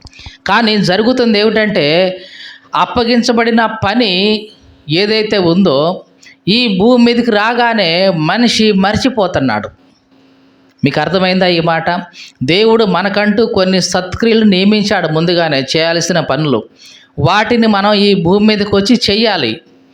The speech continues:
కానీ చేయకుండా మనిషి ఏం చేస్తున్నాడంటే, ఈ భూమి మీదకి వచ్చిన తర్వాత ఈ భూమి మీద ఉన్న చిత్ర విచిత్రమైన విషయాలన్నీ చూసిన తర్వాత అసలు తాను ఎందుకు వచ్చాడో అనే సంగతి మ-,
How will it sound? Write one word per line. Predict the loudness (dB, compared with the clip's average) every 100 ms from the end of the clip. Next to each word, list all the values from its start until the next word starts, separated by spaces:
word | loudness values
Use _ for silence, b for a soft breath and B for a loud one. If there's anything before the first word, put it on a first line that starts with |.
| b b b -6
కానీ | -2 0 0
చేయకుండా | 0 0 0 0 2 2
మనిషి | 0 0 0 2 2
ఏం | 2 2
చేస్తున్నాడంటే, | 0 -2 -2 0 -2 0 0 0 0 -4 B B 0
ఈ | 0 2
భూమి | 0 2 2
మీదకి | 2 0 -2
వచ్చిన | 0 -2 -2
తర్వాత | 0 0 -2 -2 -4 -4 -8 B B -2
ఈ | 0 0
భూమి | 0 2 2
మీద | 2 2
ఉన్న | 0 0 0 -2 -4
చిత్ర | -6 -4 0
విచిత్రమైన | 0 0 -4 -2 0 0 0 0
విషయాలన్నీ | 0 0 0 0 0 0 2 4 2 -4 -12 -4 0
చూసిన | 0 0 -2
తర్వాత | 0 0 -2 -2 -4 -4 -8 B B B
అసలు | -6 -2 -4
తాను | -2 -2 0
ఎందుకు | 2 2 2 2 0
వచ్చాడో | 0 0 0 0 0
అనే | 2 0
సంగతి | 0 -2 -2 -2 -2
మ-, | -2 -2